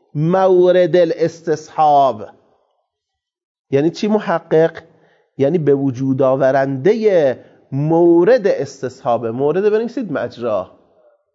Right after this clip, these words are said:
یعنی این بودن در زمان گذشته یقیناً و شک در لاحق، این چیه؟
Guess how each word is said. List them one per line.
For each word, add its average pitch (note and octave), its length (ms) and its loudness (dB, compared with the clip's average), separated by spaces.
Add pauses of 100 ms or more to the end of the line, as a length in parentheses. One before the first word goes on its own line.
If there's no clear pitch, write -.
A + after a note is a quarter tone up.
(340)
یعنی D3+ 340 -6
این A#3 380 -6
بودن E3+ 420 -2
در E3 360 0
زمان E3 520 -2
گذشته E3 560 -4
یقیناً E3+ 760 0 (1500)
و C#3 240 -2
شک F3 580 -6 (280)
در E3+ 500 0 (1700)
لاحق، F3+ 880 0 (840)
این A3 200 -4
چیه؟ G#3 600 -4